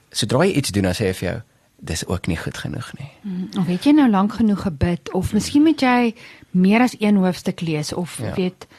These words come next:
Speaker 1: Ja. En, en, en dit is, dit is die, die, die, die, ek sal sê, hierdie is die fondasie van hierdie boek, is ons is geleer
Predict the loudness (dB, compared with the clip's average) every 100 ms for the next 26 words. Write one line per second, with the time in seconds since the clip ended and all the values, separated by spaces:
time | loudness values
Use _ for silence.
0 | -20 _ _ _ -14 -14 -18 -18 -14 2
1 | 4 6 4 4 4 2 0 2 0 0
2 | -4 -16 -18 -2 2 4 4 2 2 4
3 | 4 2 0 2 0 -2 -4 -2 -2 0
4 | 2 2 2 0 0 -2 -2 -2 0 0
5 | -2 -2 -2 -2 -4 -6 -8 -6 -6 -6
6 | 0 2 2 0 0 0 2 -2 -6